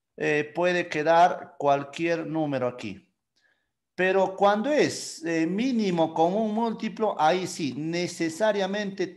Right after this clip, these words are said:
todos tienen que llegar a uno. Esa es la diferencia, amigos, ¿ya? Esa es la diferencia entre máximo común divisor y mínimo común múltiplo. Vuelvo a repetir, en máximo común divisor, hijitos,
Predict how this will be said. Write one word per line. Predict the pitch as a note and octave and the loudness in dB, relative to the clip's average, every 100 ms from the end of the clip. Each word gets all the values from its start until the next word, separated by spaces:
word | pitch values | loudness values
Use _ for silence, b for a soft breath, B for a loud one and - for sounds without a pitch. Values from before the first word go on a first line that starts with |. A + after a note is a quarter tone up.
| - - | -8 2
todos | B3+ B3+ B3+ B3 A#3+ G#3+ F#3+ - | 6 8 8 6 4 2 0 -2
tienen | G3+ G3+ F#3 D#3+ | -6 -4 -4 -6
que | - | -4
llegar | C#3+ C#3+ D3+ D#3 | -4 -2 2 2
a | C#3 C#3+ | 4 2
uno. | D3 G2+ E2 - b b b b b _ _ | 2 -2 -8 -14 b b b b b _ _
Esa | B3 C#4 C4 | -2 -2 -2
es | A3+ | 2
la | F3+ | 4
diferencia, | D3+ C#3 D3+ D#3+ E3 C3 C3 B2+ | 4 0 -2 0 0 -2 -4 -4
amigos, | C3 A2+ F#2 F2+ - - | -2 -4 -8 -14 -20 -8
¿ya? | C3+ F#3+ - | -2 0 0
Esa | E3 E3 | -6 -4
es | F3 | -2
la | D3 | 0
diferencia | C3+ C3 B2+ C3 B2+ C3+ - | -2 -4 -2 0 -2 -4 -2
entre | C#3+ C3 C3 | -2 -4 -4
máximo | C3 E3 F#3 - C#3+ B2+ | -2 -2 -2 -4 -6 -4
común | B2+ C#3+ E3+ | -6 -6 -6
divisor | G3 G3 F#3+ E3+ F#3 F#3 B B B B - | -6 -8 -6 -2 -2 -4 B B B B -10
y | C3 | -6
mínimo | C#3 D3 C3+ B2 A#2 | -4 -4 -2 -4 -4
común | G#2 A2 B2+ B2+ | -4 -2 0 0
múltiplo. | D3 G2+ - - - - - | -2 -4 -6 -16 -16 -18 -8
Vuelvo | C#3 F3+ E3+ | -4 0 0
a | |
repetir, | C#3+ C3 C3+ C#3+ A2 - b b b b b _ | 0 -2 -2 -4 -4 -8 b b b b b _
en | E3+ F3 | -4 0
máximo | A3+ B3+ A#3 G3+ F#3 | 0 0 -2 -2 0
común | F3+ F#3 A3 | 0 -2 -2
divisor, | G3 E3 D#3 G3+ F3 | -2 -4 -2 -2 -2
hijitos, | F3 G3+ G3 B3+ - - - | -4 -6 -2 -2 -2 -10 -16